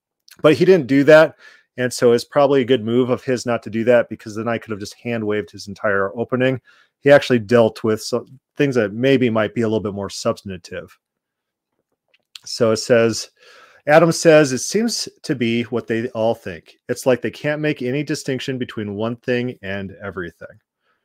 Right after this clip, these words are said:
Right. If the type of knowledge that they believe in mandates it, that's why it's very good to early in a debate or discussion frame what knowledge actually is. There is falsifiable knowledge. There is times that God expects things to happen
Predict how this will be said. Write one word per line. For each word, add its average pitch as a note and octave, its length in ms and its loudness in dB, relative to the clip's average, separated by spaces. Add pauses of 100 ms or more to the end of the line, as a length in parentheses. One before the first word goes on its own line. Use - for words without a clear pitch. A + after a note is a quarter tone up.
(240)
Right. B2+ 220 4
If C#3 200 2
the C3+ 100 2
type F#3+ 260 0
of D3 80 -4
knowledge C3 340 4
that B2 140 0
they A#2 80 0
believe G#2+ 380 -4
in G#2+ 260 -4 (720)
mandates A#2 720 0
it, G2+ 200 -6
that's B2+ 220 -2
why C#3 380 6 (320)
it's - 240 -4
very C3+ 480 -2
good C3 300 2 (200)
to - 140 -18
early C#3 360 -2
in B2+ 100 -2
a A#2 60 -4
debate A#2 420 -4
or A#2+ 120 -10
discussion G#2+ 640 -8
frame C#3 720 -2 (600)
what A#2 220 0
knowledge A#2 320 0
actually G#2 380 -4
is. G2 140 -6
There A#2 220 -2
is C#3 160 -2
falsifiable A#2+ 720 -4
knowledge. G#2 560 -8
There A2+ 200 -6
is B2+ 100 -4
times C3 380 -8
that G#2+ 140 -8
God A2+ 220 0
expects - 480 -8
things B2+ 240 -10
to B2 80 -14
happen B2 460 -4